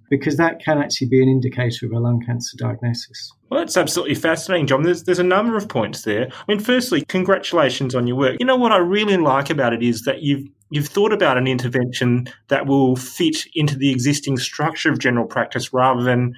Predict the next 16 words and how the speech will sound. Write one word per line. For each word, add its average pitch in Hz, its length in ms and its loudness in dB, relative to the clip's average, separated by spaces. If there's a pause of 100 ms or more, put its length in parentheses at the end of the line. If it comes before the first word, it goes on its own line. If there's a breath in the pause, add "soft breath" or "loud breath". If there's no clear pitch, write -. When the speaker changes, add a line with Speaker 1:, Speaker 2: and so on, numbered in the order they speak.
(260 loud breath)
Speaker 2:
trying 147 300 4
to 139 120 -2
sort 131 220 0
of 120 160 0
retrofit 139 760 0
a, - 280 -8
a 151 40 -4
general 139 300 2
practice 139 400 -2
around 123 400 2
the 117 140 0
intervention, 120 560 -4
which 151 180 -6
is, - 300 -4
is - 160 -6
great. 113 400 -2